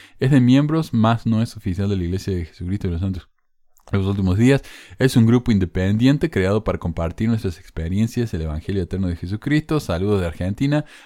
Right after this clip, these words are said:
Atentamente, los administradores. Pero ya dijo que hay uno solo. Bueno.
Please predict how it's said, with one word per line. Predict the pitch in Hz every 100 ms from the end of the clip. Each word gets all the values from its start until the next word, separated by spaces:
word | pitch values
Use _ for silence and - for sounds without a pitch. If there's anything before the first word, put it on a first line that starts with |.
| -
Atentamente, | 98 - 127 110 113 131 143 143
los | 113 139 233 -
administradores. | 190 160 135 - 127 160 226 120 82 - _ -
Pero | 123
ya | 165
dijo | 170 160
que | 151
hay | 151
uno | 151
solo. | 180 202 87 - _ _ -
Bueno. | 98